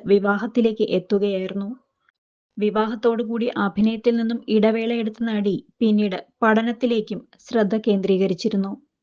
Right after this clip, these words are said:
ഇടയ്ക്കിടെ YouTube ചാനലിൽ സജീവമാവാറുള്ള ഗൗരി തന്റെ വിശേഷങ്ങൾ ഇതിലൂടെ പങ്കിടാറുണ്ട്. അത്തരത്തിൽ ഭർത്താവ് മനോജിനൊപ്പം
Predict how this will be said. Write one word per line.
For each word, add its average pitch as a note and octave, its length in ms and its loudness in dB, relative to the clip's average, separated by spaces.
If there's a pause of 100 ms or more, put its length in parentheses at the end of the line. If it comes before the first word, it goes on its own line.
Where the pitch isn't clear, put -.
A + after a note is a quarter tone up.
(480)
ഇടയ്ക്കിടെ C#4 460 2
YouTube A#3 520 0
ചാനലിൽ A#3+ 520 2
സജീവമാവാറുള്ള A3+ 1040 0
ഗൗരി F#3+ 400 0 (240)
തന്റെ B3+ 260 6
വിശേഷങ്ങൾ A3+ 720 0
ഇതിലൂടെ G#3+ 540 2
പങ്കിടാറുണ്ട്. G3+ 800 -2 (720)
അത്തരത്തിൽ G3+ 560 0 (200)
ഭർത്താവ് A3 480 -2
മനോജിനൊപ്പം A3+ 760 -2